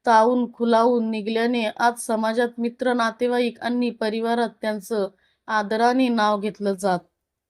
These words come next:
अशी असामी आमच्या घरी म्हणजे एकतर काही चांगली घटना तरी, दुसरं काही प्रकरण तरी असेल, असं प्रथम दर्शनी वाटलं. पण मी जेव्हा धुणं धुवून अंगणात आले, तेव्हा माझ्या कानावर एक कर्णकर्ष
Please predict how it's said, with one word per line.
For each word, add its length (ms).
अशी 320
असामी 500
आमच्या 340
घरी 260
म्हणजे 380
एकतर 400
काही 360
चांगली 360
घटना 380
तरी, 320
दुसरं 380
काही 260
प्रकरण 560
तरी 220
असेल, 380
असं 320
प्रथम 500
दर्शनी 420
वाटलं. 400
पण 180
मी 200
जेव्हा 440
धुणं 380
धुवून 280
अंगणात 480
आले, 420
तेव्हा 320
माझ्या 420
कानावर 520
एक 360
कर्णकर्ष 600